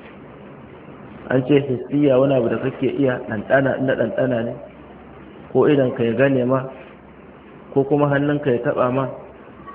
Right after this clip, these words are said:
to cikin irin waɗannan su ake cewa hissiyya. Ma'anawiyya kuma wanda basira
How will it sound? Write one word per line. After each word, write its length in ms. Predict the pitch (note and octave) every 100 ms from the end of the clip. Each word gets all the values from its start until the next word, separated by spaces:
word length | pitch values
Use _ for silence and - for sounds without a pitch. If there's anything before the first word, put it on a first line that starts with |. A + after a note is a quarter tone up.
| - - -
to 80 | G#2
cikin 300 | - - C#3
irin 160 | D3
waɗannan 300 | C3+ A#2 A#2+ B2
su 60 | A#2+
ake 220 | C3+ B2
cewa 140 | A#2 A2+
hissiyya. 520 | - G#2 - A2 - A2+
Ma'anawiyya 540 | D2+ A#2+ B2+ D3 C3 -
kuma 160 | C#3+ D3
wanda 380 | D3+ C3+ C3+ - - - - - - -
basira 400 | B2 A2 D3 C#3